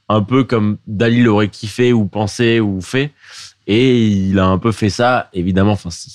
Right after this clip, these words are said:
je dis pas qu'il a voulu faire un film que Dali aurait fait. Ça reste du Dupieux à deux cents pour cent. Mais la cohérence, comme je disais tout à l'heure, de, euh, d'approche et de, et d'intérêt pour leur art respectif,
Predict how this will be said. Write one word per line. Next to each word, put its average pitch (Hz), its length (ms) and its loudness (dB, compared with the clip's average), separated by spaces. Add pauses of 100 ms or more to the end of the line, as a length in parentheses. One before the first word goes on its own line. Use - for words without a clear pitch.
(200)
je 87 80 -10
dis 85 120 -8
pas 104 120 -4
qu'il 95 140 -4
a 92 60 2
voulu 98 220 0
faire 95 160 -2
un 92 100 0
film 101 180 -4
que 101 80 -4
Dali 95 240 2
aurait 98 180 2
fait. 135 200 -6 (280)
Ça - 240 -4
reste 92 200 0
du 90 180 -6
Dupieux 95 460 -2
à 85 240 2
deux 87 100 -2
cents 98 180 -4
pour 85 160 -10
cent. 135 220 -4 (580)
Mais 127 200 0
la 104 160 0
cohérence, 127 580 0
comme 95 160 -4
je 87 40 -2
disais 92 120 0
tout - 200 -6
à - 20 2
l'heure, 110 300 0
de, 98 300 0 (600)
euh, 92 280 0
d'approche 107 800 -2 (680)
et 90 200 2
de, 87 760 0 (600)
et 92 80 -4
d'intérêt 113 640 0 (260)
pour 95 180 0
leur 98 320 2
art 107 220 0
respectif, 98 640 -4